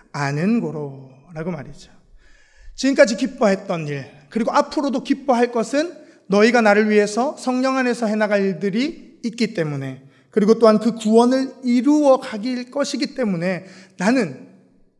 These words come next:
지금까지만 기뻐한 것으로 끝나지 아니하고 앞으로도 계속 모든 상황과 환경 가운데서 기뻐할 것이다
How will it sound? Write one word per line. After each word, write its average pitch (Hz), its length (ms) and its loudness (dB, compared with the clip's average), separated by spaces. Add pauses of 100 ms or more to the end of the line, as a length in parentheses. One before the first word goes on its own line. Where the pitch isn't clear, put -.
(440)
지금까지만 214 680 0
기뻐한 208 480 -2
것으로 190 420 -2
끝나지 262 380 -2
아니하고 156 500 -8 (560)
앞으로도 160 880 -4 (260)
계속 220 680 -6 (380)
모든 269 400 0
상황과 240 400 0
환경 190 380 -2
가운데서 175 840 -6 (260)
기뻐할 - 1120 -12
것이다 - 360 -20